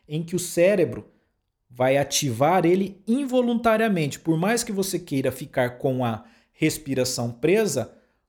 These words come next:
você não consegue, porque ele é involuntário, você não tem controle sobre ele. Tal qual você não sente o diafragma.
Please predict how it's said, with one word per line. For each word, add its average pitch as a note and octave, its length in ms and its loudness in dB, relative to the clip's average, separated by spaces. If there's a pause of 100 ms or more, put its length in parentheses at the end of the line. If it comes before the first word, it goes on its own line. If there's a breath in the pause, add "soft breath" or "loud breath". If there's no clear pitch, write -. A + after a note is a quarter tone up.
você C3+ 220 -6
não E3+ 120 -6
consegue, A#2+ 600 -2
porque A#2+ 320 -8
ele C3+ 180 0
é C3+ 300 -2
involuntário, G3+ 1000 0
você B2 260 -4
não C#3+ 140 -6
tem D#3+ 180 -4
controle E3 640 -2
sobre A#2 400 -2
ele. G#2 200 -4
Tal G#3 380 0
qual F#3 240 4
você F3+ 280 0
não A3 240 0
sente A#3+ 640 0
o - 20 -4
diafragma. E3+ 880 -2